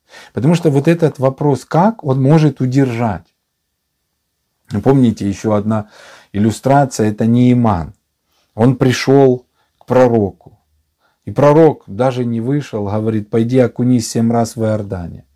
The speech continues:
И представьте, да, можно было сказать: «И обрадовался Неиман, и пошёл, и окунулся семь раз».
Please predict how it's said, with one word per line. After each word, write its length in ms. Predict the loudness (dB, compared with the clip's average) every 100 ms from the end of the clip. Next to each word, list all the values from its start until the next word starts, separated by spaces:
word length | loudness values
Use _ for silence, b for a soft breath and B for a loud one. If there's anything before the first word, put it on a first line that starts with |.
| _ b b b b b b b
И 300 | 0 2 0 _ _ _ _ _ -2
представьте, 640 | 0 0 0 0 0 -6
да, 280 | -2 0 0 b b b
можно 400 | 0 2 2 0
было 260 | 0 2 0
сказать: 420 | -2 -6 -6 -6 -2
«И 120 | 2
обрадовался 1160 | 2 0 -6 0 2 2 2 2 2 0 -2
Неиман, 760 | -2 -2 -2 -2 -2 -2 -2 -4
и 80 | -6
пошёл, 560 | -6 -6 -2 0 2
и 60 | 0
окунулся 640 | -2 -2 0 -2 -2 -8
семь 340 | -6 -4 -4 -6
раз». 320 | -12 _